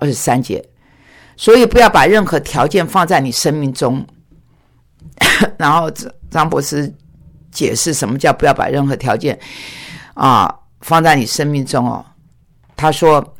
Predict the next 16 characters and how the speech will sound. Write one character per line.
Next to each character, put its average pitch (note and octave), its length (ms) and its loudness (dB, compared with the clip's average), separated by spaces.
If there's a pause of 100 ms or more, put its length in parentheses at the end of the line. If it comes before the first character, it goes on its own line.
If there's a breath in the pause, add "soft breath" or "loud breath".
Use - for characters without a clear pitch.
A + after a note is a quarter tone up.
，“让 E3+ 260 4
耶 E3 200 4
稣 D#3 400 -2
是 - 220 -2
你 B2+ 160 -2
的 B2 100 -2
每 B2 540 -6
一 F#2 240 -6
件 E3+ 220 4
事 - 160 -2
情， F#2 260 -8
是 - 220 0
你 B2+ 120 0
的 B2+ 140 -4
所 C3 520 0
有， C3+ 220 0